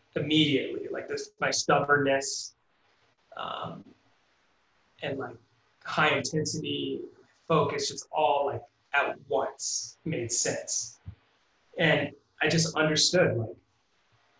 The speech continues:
how, like, climbing,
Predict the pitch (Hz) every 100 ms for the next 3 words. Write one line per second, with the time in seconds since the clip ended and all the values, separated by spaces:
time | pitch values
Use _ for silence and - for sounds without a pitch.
0 | _ _ _ _ _ _ - - 147 139
1 | 139 135 123 123 - - _ _ _ _
2 | _ _ _ _ _ _ _ _ _ 127
3 | 117 - - 151 147 143 135 127